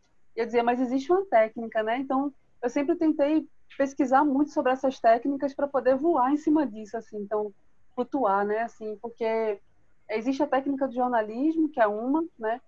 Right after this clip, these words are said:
E eu, como escrevia muito pra, eu sempre escrevi muito pra jornalismo cultural,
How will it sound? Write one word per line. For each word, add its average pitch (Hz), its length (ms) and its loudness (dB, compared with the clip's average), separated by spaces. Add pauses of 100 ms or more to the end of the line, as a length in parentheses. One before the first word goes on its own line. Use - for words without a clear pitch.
(260)
E 226 40 -10
eu, 240 60 -4
como 269 160 2
escrevia 269 460 -2
muito 269 380 0
pra, 226 380 0
eu 214 160 -4
sempre 226 300 -16
escrevi 240 400 -4
muito 240 360 -8
pra 208 560 -2 (960)
jornalismo 226 440 0
cultural, 240 680 0